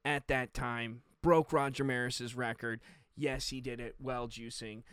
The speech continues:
but they were monster bombs, and it was fun to watch him 'cause he kinda looked like, he looked like Hulk Hogan, basically, and, uh, was just raking,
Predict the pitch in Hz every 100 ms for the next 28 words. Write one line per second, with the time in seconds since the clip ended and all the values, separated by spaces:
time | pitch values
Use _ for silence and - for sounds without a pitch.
0 | - - 131 139 127 123 123 120 - -
1 | 120 120 117 117 120 117 113 - - 135
2 | 127 117 117 113 - 113 110 113 170 -
3 | - 143 135 165 147 135 127 120 - 135
4 | 123 - 127 165 175 165 - 156 131 127
5 | - - - 147 - 139 131 120 101 113
6 | - _ _ _ _ _ _ 127 120 120
7 | 113 107 113 104 101 - _ _ _ -
8 | 139 127 123 113 113 123 - 147 123 123
9 | 123 131 135 135 139 127 120 117